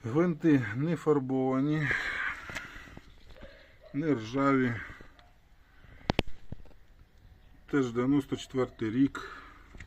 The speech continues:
Тому що деякі кажуть, що так, під, е, деякі кажуть, що р-,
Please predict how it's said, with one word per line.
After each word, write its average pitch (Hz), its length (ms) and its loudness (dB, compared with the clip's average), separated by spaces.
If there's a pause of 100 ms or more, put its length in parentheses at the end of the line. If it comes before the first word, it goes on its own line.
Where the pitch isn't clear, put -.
(160)
Тому 113 180 -8
що - 140 -12 (800)
деякі 113 260 -10
кажуть, 117 380 -2
що 113 340 -6
так, 117 260 -2 (100)
під, 135 300 -4
е, 131 380 0 (1160)
деякі 143 300 -2
кажуть, 151 300 -2
що 127 420 4
р-, 127 160 2